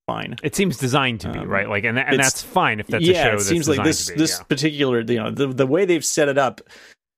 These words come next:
Speaker 1: I mean, they, they could do another season of the two characters and maybe call it something else or whatever. I mean, but, but it would, the
Speaker 2: It would
Speaker 1: whole
Speaker 2: be a
Speaker 1: setting
Speaker 2: different,
Speaker 1: would,
Speaker 2: it would
Speaker 1: and
Speaker 2: be a,
Speaker 1: conflict
Speaker 2: yeah.
Speaker 1: would be completely different.
Speaker 2: Yes,
Speaker 1: Yeah.
Speaker 2: agreed. Uh, I was gonna say we started rewatching, uh,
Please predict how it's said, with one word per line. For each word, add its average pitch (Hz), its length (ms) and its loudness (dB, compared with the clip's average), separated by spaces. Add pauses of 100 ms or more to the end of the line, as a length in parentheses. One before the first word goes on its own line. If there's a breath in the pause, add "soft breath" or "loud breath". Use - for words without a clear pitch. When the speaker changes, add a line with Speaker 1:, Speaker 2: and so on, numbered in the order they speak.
(440)
Speaker 1:
I 131 60 -2
mean, 127 240 0
they, 165 80 2
they 180 180 2
could 220 240 0
do 156 160 4
another 117 640 0 (440)
season 131 760 0
of 120 220 -2
the 110 60 -4
two 127 160 -2
characters 120 580 -2
and 110 100 -2
maybe 110 180 -6
call 110 180 -2
it 101 80 -10
something 117 240 -2
else 160 260 0
or 127 60 -4
whatever. 127 240 -2
I 127 60 -2
mean, 127 180 0
but, 123 260 -4 (400)
but 135 100 4
it 131 60 2
would, 123 140 0
the 135 80 4
Speaker 2:
It 156 200 4
would 135 120 4
Speaker 1:
whole 123 60 0
Speaker 2:
be 139 100 4
a 127 60 2
Speaker 1:
setting 131 380 2
Speaker 2:
different, 107 200 -8
Speaker 1:
would, - 40 -10
Speaker 2:
it 135 80 0
would 135 100 2
Speaker 1:
and 127 40 -2
Speaker 2:
be 117 120 2
a, 104 40 2
Speaker 1:
conflict 135 440 0
Speaker 2:
yeah. 101 60 0
Speaker 1:
would 117 80 0
be 117 80 -4
completely 113 420 -2
different. 104 420 -8
Speaker 2:
Yes, - 340 -16 (120)
Speaker 1:
Yeah. 123 120 -8
Speaker 2:
agreed. - 240 -12 (380)
Uh, - 200 -12 (160)
I - 240 -2
was 139 140 -2
gonna 127 120 -2
say 120 80 0
we 117 180 -2
started 117 240 0
rewatching, 104 720 -2
uh, 92 420 -4